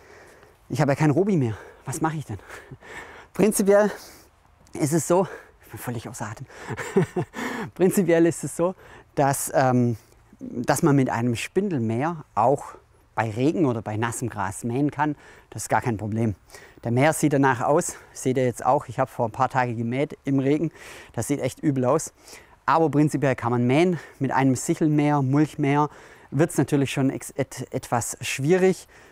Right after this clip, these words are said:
Ein Robi hat da auch weniger Probleme. Aber wie gesagt, Spindelmäher ist okay. Und ich persönlich mähe auch, wenn's regnet, beziehungsweise,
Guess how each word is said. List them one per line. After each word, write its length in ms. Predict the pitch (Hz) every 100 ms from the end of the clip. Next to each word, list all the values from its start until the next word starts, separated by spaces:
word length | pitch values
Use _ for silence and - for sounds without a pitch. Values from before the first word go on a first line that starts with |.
| -
Ein 80 | 135
Robi 320 | 123 151 170
hat 160 | 139 127
da 80 | 117
auch 220 | 147 -
weniger 300 | 147 156 147
Probleme. 520 | - 135 139 151 156 - - _ _ _ _ - -
Aber 240 | 123 139
wie 80 | 131
gesagt, 260 | - 131 -
Spindelmäher 540 | - 123 127 123 120
ist 340 | 131 - - -
okay. 320 | 208 202 254 - - - -
Und 160 | 170
ich 160 | 165 -
persönlich 560 | 170 147 151 156 147 -
mähe 380 | 127 139 143
auch, 340 | 110 127 123 -
wenn's 300 | 123 120 120
regnet, 320 | 160 185 160
beziehungsweise, 720 | - - 131 123 123 120 127